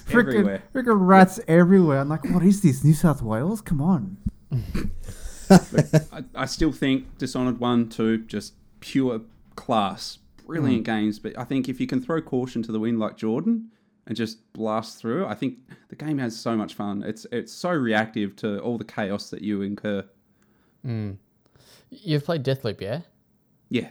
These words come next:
Speaker 2: yeah, absolutely. Yep. Finished.
Speaker 3: It's, uh, probably hard to judge now, but based on what you've played,
Speaker 2: Mm-hmm.
Speaker 3: uh, Dishonored two or Deathloop?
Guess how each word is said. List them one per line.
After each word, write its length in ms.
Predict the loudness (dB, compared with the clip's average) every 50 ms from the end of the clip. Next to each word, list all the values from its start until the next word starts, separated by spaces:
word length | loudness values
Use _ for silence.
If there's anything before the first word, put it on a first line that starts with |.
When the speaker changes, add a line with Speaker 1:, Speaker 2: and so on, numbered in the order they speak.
| -12 _ -8
Speaker 2:
yeah, 120 | -6 -6
absolutely. 500 | -6 -6 -8 -10 -10 -10 -10 -10 -12 -14 -16 _ _ _
Yep. 160 | -12 -12 -12 _ _ _ _ _ _ _ _ _ _ _ _ _ _ _ _ _ _ _ _ _ _ _ _
Finished. 380 | -8 -8 -6 -8 -10 -16 -20 _ _ _ _ _ _ _ _ _ _ _ _ _ _ _ _ _ _ _ _ _ _ _ _ _ _ _ _ _ _ -18
Speaker 3:
It's, 220 | -18 -18 -18 -20 _ _
uh, 420 | -10 -8 -6 -6 -6 -6 -6 -8 -8 -12 -16 _ _ _ _ _ _ _ _ _ _
probably 240 | -2 -2 0 0
hard 220 | 0 2 2 2 0
to 40 | -2
judge 380 | 0 0 0 0 0 -2 -6
now, 320 | -8 -8 -6 -6 -6 -6 -4
but 320 | -2 -2 -2 -2 -6 _ _ _ _ _ _ _ _ _ _ _ _ _ _ _ _ _ _ _
based 280 | 0 0 0 0 -2 -4
on 60 | -4
what 120 | -4 -4
you've 180 | -6 -10 -12 _
played, 520 | -6 -4 -2 -2 -2 -2 -6 -8 -10 -12 _ _ _ _ _ _ _ _ -4
Speaker 2:
Mm-hmm. 160 | -4 -4 -4 -8 -12 _ _ _ _ _ _ -8
Speaker 3:
uh, 400 | -6 -4 -2 -2 0 0 -2 -2 -4 -8 _ _ -10
Dishonored 640 | -8 -8 -6 -6 -4 -4 -2 -2 -4 -4 -6 -12 -16 -20 _ _ _ _ _ _ _ _ _ _ _ _ _ _ -20
two 380 | -6 -4 -2 0 0 -2 -2 -4
or 140 | -4 -6 -6
Deathloop? 460 | -6 -8 -10 -10 -10 -12 -14 -14 -14